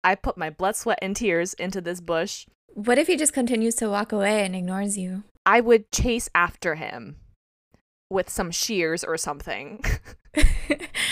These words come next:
Speaker 1: And if he runs, I will chase this man across the entire neighborhood.
Speaker 2: Would you call the cops?
Speaker 1: No, that's not something to really involve the cops with. But it could either go two ways. You know, he ends up giving me the roses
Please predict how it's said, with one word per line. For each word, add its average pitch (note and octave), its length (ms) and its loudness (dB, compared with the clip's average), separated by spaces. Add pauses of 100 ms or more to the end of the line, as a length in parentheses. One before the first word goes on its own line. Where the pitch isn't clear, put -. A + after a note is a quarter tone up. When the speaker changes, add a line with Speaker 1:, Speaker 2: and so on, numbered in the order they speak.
(320)
Speaker 1:
And A3 280 2
if B3+ 160 8
he D#4 160 4
runs, B3 560 8
I A#3+ 220 12
will B3+ 180 4
chase - 400 -2
this - 280 -6
man G#3 420 -6
across F3+ 320 -2
the - 120 -12
entire E3 440 -2
neighborhood. D3+ 680 -6 (320)
Speaker 2:
Would A3+ 160 2
you A3+ 60 2
call A3+ 180 2
the G3+ 80 -2
cops? - 600 -4 (340)
Speaker 1:
No, F#4 340 -2
that's E4+ 200 -6
not F4 180 -10
something F#3 300 -12
to F3 100 -10
really D#3+ 200 -10
involve D3+ 300 -10
the - 80 -10
cops - 480 -12
with. - 400 -14 (760)
But F#3 260 0
it G#3+ 100 -2
could A#3 180 -4
either A3+ 260 -2
go A3+ 300 2
two G3+ 220 -8
ways. D3 260 -6
You C#3+ 60 -10
know, D3 80 -10
he D#3 260 -12
ends D3+ 220 -10
up D#3 160 -10
giving D#3+ 340 -8
me B3 500 -6
the A#3+ 100 -4
roses B3 460 0